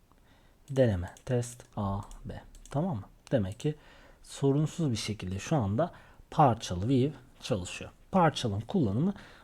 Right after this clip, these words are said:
bu şekilde olacak. Şimdi projenin kullanıcı tarafını yaptığımız zaman buraya geri döneceğiz. O yüzden şimdilik bu kısmı tamamlıyorum. Şimdilik bu kadar.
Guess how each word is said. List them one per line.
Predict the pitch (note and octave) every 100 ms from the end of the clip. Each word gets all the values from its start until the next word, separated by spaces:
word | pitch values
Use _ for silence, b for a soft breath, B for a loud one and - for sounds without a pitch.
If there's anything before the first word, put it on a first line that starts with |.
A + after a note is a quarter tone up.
| B
bu | G3
şekilde | - - A#2+ D3
olacak. | A#2 F2 - - - - - _ - _ _ _ - - - - - - _ _ _ - B B B B B B
Şimdi | - G3+ F3 D3 C3 A2+ A2+ - - - - - -
projenin | F3 G#3+ A3+ F#3 C#3+ B3 - - _ _ _ _ _ _ - -
kullanıcı | - C#3 D#3 E3+
tarafını | F#3 F3+ E3+ F3
yaptığımız | E3 D#3+ - F3 F3 F#3+ E3+
zaman | D3+ A#2 G2+ F3 A3+ - _ E3
buraya | E3+ E3+ F3
geri | D#3+ D#3 D3
döneceğiz. | F#2+ F2+ B2 G3+ - - _ _ _ -
O | E3
yüzden | G#2 C#3+ G3 - _ - _
şimdilik | - E3 A2+ A2
bu | E3+ -
kısmı | - - F3+
tamamlıyorum. | - C#3+ G2+ E2 F#2
Şimdilik | - C3+ A2+ E3+
bu | C#3+ B2
kadar. | G2 E2+